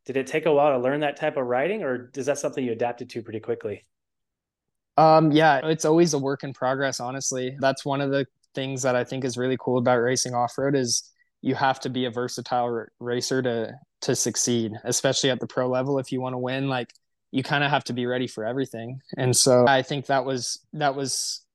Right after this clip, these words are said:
Speaker 2: introduced to me at, at that first race. And then once I signed on to my first year racing off-road, I, I put a lot more focus on some more technical riding and,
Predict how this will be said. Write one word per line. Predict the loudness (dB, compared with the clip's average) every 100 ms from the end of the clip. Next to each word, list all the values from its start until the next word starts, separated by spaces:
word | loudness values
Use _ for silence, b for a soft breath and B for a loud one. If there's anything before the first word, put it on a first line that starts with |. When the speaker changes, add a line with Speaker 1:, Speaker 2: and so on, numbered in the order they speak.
| _ -6
Speaker 2:
introduced | -4 -2 0 0 0
to | -4
me | -4 -4
at, | -4 -6
at | -6 -4
that | -6 -4
first | -6 -4
race. | -2 -2 -2
And | -4
then | -6 -8 -12 B B B _ -2
once | 0 2
I | 2
signed | 2 0 0 2
on | 2 0
to |
my | -4 -4
first | -4 -2 0
year | 0
racing | 2 0 -2 -4
off-road, | -4 -2 0
I, | 0 -2 -4
I | -6
put | -2 0
a |
lot | 2 0
more | -2 -8
focus | -6 -8 -2 0 2 2
on | 0 -2 -4 -4
some | -2 0
more | 0
technical | 0 -2 -2 -4 -2
riding | 0 2 2 0 -4 -8
and, | -14 -18